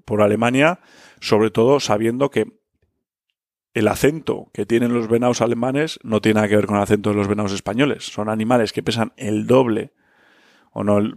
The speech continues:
pues, no sé si el doble o casi, pero vamos, son muchísimo más grandes que, que los españoles,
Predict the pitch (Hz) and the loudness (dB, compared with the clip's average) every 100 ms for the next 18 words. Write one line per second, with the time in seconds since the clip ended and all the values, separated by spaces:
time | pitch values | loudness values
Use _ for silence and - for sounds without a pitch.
0 | - 101 - 117 107 107 101 104 110 107 | -10 -8 -6 -4 -2 0 0 2 4 4
1 | 101 98 101 - 113 - - 95 98 113 | 2 0 0 -2 -2 -4 -8 -8 -4 -2
2 | 113 - - 110 113 104 107 - 123 120 | -2 -8 -8 -6 -4 -4 -2 -2 0 0
3 | 117 117 117 117 120 113 - 113 113 110 | 0 0 0 0 0 -2 0 0 0 -2
4 | 107 - _ _ _ _ _ _ _ _ | -4 -16 _ _ _ _ _ _ _ _
5 | _ _ - _ _ 110 107 107 - 110 | _ _ -20 _ _ 0 0 -2 0 0
6 | 117 131 160 | 4 4 2